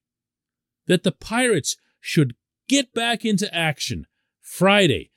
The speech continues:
against the Marlins at P N C Park with either of those guys on their roster. It makes no sense whatsoever. And please spare me this idea that you're showcasing these guys for a trade.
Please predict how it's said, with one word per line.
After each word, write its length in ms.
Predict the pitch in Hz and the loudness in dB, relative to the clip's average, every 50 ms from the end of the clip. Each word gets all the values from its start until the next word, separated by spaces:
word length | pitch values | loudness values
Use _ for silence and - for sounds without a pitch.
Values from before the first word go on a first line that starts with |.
| _ _ - | _ _ -12
against 360 | 101 92 - 202 220 - - | -2 2 2 2 2 2 0
the 80 | 226 202 | 0 0
Marlins 500 | 190 190 185 175 160 139 107 98 90 - | -2 0 0 0 0 0 0 -2 -6 -6
at 220 | - 131 165 160 _ | -4 -4 -4 -4 _
P 200 | - 175 175 170 | -6 -6 -6 -4
N 80 | 170 160 | -4 -2
C 200 | - - 170 151 | -2 -2 -2 -2
Park 400 | - - 160 151 135 113 - - 98 | -6 -4 -2 -2 -2 -2 -4 -10 -12
with 220 | 113 123 127 - _ _ - | -6 -6 -6 -6 _ _ -2
either 340 | 190 214 233 233 220 202 185 | 0 2 2 4 4 4 2
of 120 | 160 139 | 2 2
those 260 | 143 143 143 139 123 | 0 -2 -2 -2 -2
guys 320 | - 127 113 113 113 107 127 | -2 -2 -2 -2 -2 -4 -4
on 120 | 131 135 | -2 -2
their 160 | 160 180 180 | -2 -2 -2
roster. 520 | 170 180 208 240 247 214 - - 123 82 - _ _ _ _ - | -4 -4 -4 -4 -2 -2 -4 -4 -6 -10 -10 _ _ _ _ -4
It 180 | - 185 175 185 | -4 -4 0 2
makes 300 | 196 202 190 - - - | 0 0 0 -2 -2 -2
no 440 | 185 185 190 202 220 247 262 277 247 | 0 2 4 4 6 4 4 4 4
sense 640 | - - - 262 262 254 185 - - - - - - _ _ _ _ | 2 2 0 0 0 -2 -2 -2 -2 -2 -4 -4 -4 _ _ _ _
whatsoever. 800 | - 139 151 196 214 - - - 208 208 226 226 175 139 101 - _ _ _ _ | -4 0 2 2 2 2 0 -2 0 0 0 0 0 0 -2 -4 _ _ _ _
And 200 | 165 185 180 - | 0 0 0 0
please 880 | - - - - 294 302 320 330 339 330 311 285 277 254 208 151 - | 0 -6 -6 -6 -4 -2 0 0 2 2 2 2 2 2 2 2 0
spare 600 | - - - - _ - 254 277 302 294 294 294 262 | -2 -4 -4 -6 _ -2 0 2 4 4 2 2 2
me 280 | 220 190 170 131 113 101 | 0 0 0 -2 -4 -6
this 240 | 202 240 214 - - _ - | -4 -2 -2 -2 -2 _ -6
idea 800 | 180 185 202 208 208 165 143 143 185 233 262 277 277 254 220 190 | -4 -2 -2 -2 -2 -2 -4 -4 -4 -2 0 2 4 4 2 2
that 240 | 165 175 147 _ - | -2 -4 -6 _ -8
you're 220 | 180 180 165 151 | -6 -4 -4 -4
showcasing 1300 | - - - - - - - 269 320 330 339 302 240 - - 269 262 233 - - - 214 208 202 190 | -6 -8 -14 -14 -18 -16 -4 0 2 2 2 0 -4 -4 -2 -2 0 0 -2 -2 -6 -8 -10 -12 -12
these 300 | 175 202 202 190 170 143 | -10 -8 -6 -4 -4 -6
guys 460 | 143 147 196 202 202 208 214 214 196 - | -4 -4 -4 -4 -2 -2 -2 -2 -4 -6
for 140 | - 190 185 | -8 -6 -6
a 100 | 170 151 | -6 -6
trade. 840 | - _ - - - - 233 285 311 302 285 240 202 160 131 107 | -6 _ -20 -20 -10 0 2 2 4 4 2 2 0 0 -2 -2